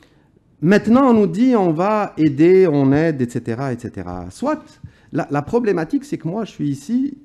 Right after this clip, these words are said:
pour parler du terrain. Euh, si on parle du terrain, je vais poser des questions. Je vais, je vais dire, euh, peut-on dire que nous aidons, euh, l'industrie pharmaceutique à investir quand, euh,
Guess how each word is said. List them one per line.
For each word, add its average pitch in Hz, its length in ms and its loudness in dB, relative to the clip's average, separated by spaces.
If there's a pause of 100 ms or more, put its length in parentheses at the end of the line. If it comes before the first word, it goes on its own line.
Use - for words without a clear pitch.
(140)
pour 127 100 -12
parler 151 280 -8
du 117 140 -8
terrain. 87 280 -6 (1160)
Euh, 80 80 -16 (120)
si - 260 -6
on 170 120 2
parle 165 340 -2
du 131 240 -4
terrain, 170 420 0 (280)
je 104 120 -14
vais 131 80 -4
poser 127 280 -4
des 120 120 -4
questions. 175 420 -10
Je 92 80 -18
vais, 104 180 -10
je 95 140 -16
vais 104 100 -8
dire, 170 280 -4 (720)
euh, 110 100 -10 (140)
peut-on 170 360 -2
dire 156 380 0 (280)
que - 100 -6
nous 127 420 -2
aidons, 131 400 -2 (340)
euh, 101 120 -10
l'industrie 127 480 -6
pharmaceutique 113 680 -8
à 101 100 -6
investir 101 500 -6 (720)
quand, 226 300 2 (800)
euh, 131 400 -4